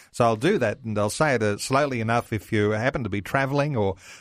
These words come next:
or you're, uh, you're just grabbing a, a pen and you want to write something down because you want to find out where the projects are near you, and you might be a grain nomad travelling around thinking, "Well,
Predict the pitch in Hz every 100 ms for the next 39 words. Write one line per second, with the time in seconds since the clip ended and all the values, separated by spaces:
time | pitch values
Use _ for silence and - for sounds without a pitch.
0 | - 120 110 107 107 107 107 104 - 104
1 | 113 127 117 123 123 110 101 90 104 123
2 | 135 120 110 113 113 131 - 113 107 107
3 | 120 110 107 110 101 110 120 - 127 110
4 | 107 113 113 95 131 123 107 101 - 113
5 | 107 104 113 113 101 110 175 104 104 139
6 | 101 101 95 117 117 107 117 117 110 127
7 | - 131 110 104 104 120 127 127 117 113
8 | 110 110